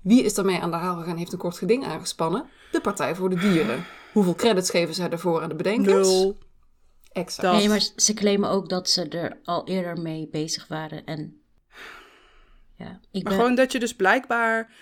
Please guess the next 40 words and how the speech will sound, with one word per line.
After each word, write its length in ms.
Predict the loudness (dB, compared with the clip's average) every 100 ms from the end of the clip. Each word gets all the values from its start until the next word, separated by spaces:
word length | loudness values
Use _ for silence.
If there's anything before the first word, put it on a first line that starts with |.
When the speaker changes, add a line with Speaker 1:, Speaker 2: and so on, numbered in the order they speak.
| -12
Speaker 2:
het 140 | -4
belangrijker 680 | -2 0 0 0 -2 -2 -2
vindt 300 | 0 0 -4
om 120 | -4
tegenover 500 | -2 -2 -4 -2 -2
de 60 |
samenleving 760 | -4 0 2 2 2 0 -2 -6
te 180 | -6 -2
doen 280 | 2 4
alsof 280 | 2 -2 -4
je 80 | -6
solidair 560 | -6 -4 -4 -2 0 0
bent, 480 | -2 -2 -6 -14 -20 _ _ _ _ _ _ _ _ -18 _ _ _ _ _
dan 360 | -4 0 2
dat 240 | 2 0 0
je 100 | 0
ook 160 | 0
echt 260 | 0 -4 -4
solidair 400 | -4 -2 -2 -2
bent. 480 | -2 -6 -8 -14 -20 _ _ _ _ _ _ _ _ -20 -20 _ _ -20 -20 -8
Speaker 1:
Maar 100 | -4
dat 120 | -4
geldt 220 | 0 -2 0
denk 160 | 0
ik 180 | -2 -2
ook 160 | -4 -2
wel 400 | -2 0 0 -2
binnen 360 | 0 2 2 0
disability 560 | -4 -4 -6 -6 -6
activisme. 600 | -8 -4 -4 -4 -8 -6
Speaker 2:
Oh, 60 | -4
dat 60 | -4
denk 140 | -6
ik 140 | -10
ook. 180 | -8 -6
Speaker 1:
Ik 140 | -6 0
denk 200 | 0 2
in 140 | 0
Nederland, 760 | 2 2 0 0 -2 -4 -8 -10
eh, 100 | -12